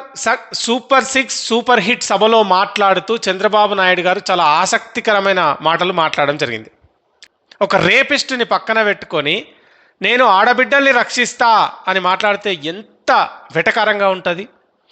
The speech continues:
ఒక వేటగానికి పక్క-, ఒక వేటగాన్ని పక్కన కూర్చోబెట్టుకొని "నేను పావురాల్ని కాపాడుతా" అంటే ఎంత కామెడీగా ఉంటది.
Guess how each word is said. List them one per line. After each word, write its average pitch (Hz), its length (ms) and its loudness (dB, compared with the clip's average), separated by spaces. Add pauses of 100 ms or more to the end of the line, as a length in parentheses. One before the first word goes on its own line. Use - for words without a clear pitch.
(340)
ఒక 214 140 2
వేటగానికి 262 880 2
పక్క-, - 400 -2
ఒక 196 160 -2
వేటగాన్ని 254 600 2
పక్కన 240 360 0
కూర్చోబెట్టుకొని 208 1000 -2
"నేను 208 220 0
పావురాల్ని 247 680 4
కాపాడుతా" 240 540 2
అంటే 180 460 0
ఎంత 170 180 -4
కామెడీగా 185 520 0
ఉంటది. 170 420 -4